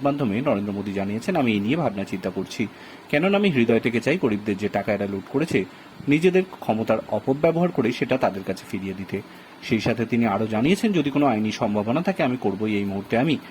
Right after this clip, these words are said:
আইন বিশেষজ্ঞদের দলের সঙ্গে কথা বলছি, বিচার ব্যবস্থার কাছে প্রশ্ন রেখেছি ওই টাকাগুলো কী হতে পারে সেই ব্যাপারে পরামর্শ দিতে। প্রসঙ্গত, এদিন পিএম মোদী এই বিষয়ে দেশের নতুন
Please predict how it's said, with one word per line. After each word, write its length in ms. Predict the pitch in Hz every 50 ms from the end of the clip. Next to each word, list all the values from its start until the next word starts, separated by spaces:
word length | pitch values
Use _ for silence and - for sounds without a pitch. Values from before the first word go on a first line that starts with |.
| - - - -
আইন 240 | 135 139 156 190 208
বিশেষজ্ঞদের 680 | 185 180 - - 185 - - 170 160 165 156 165 160 131
দলের 200 | 104 95 107 117
সঙ্গে 300 | - - 143 113 120 135
কথা 220 | - 113 - 98 92
বলছি, 280 | 104 98 95 - 190
বিচার 260 | 175 147 135 - 113 107
ব্যবস্থার 380 | 101 98 104 104 - - 101
কাছে 180 | 95 98 98 110 -
প্রশ্ন 260 | - 104 - - 131
রেখেছি 380 | 143 156 165 151 - 139 104 113 - - - - - - -
ওই 120 | 113 104 107
টাকাগুলো 500 | - 113 110 123 151 165 165 127 107 120 - -
কী 100 | 170 131
হতে 220 | 107 95 92 107
পারে 180 | 107 139 147 175
সেই 200 | - - 110 101
ব্যাপারে 360 | 98 98 - 143 123 101 123 - -
পরামর্শ 400 | 139 113 98 98 98 - - -
দিতে। 340 | 101 98 107 104 - 110 95 95 - - - - - - - - - -
প্রসঙ্গত, 360 | 180 175 233 226 233 233 226
এদিন 320 | 170 139 139 165 190 233 233 - - - - - -
পিএম 300 | 196 196 196 180 180 185
মোদী 380 | 175 135 113 113 113 101 104 120 - - -
এই 120 | 135 117 104
বিষয়ে 340 | 101 104 - - 156 107 95 98 113
দেশের 220 | 110 - - 113
নতুন 380 | 104 117 117 - 180 190 196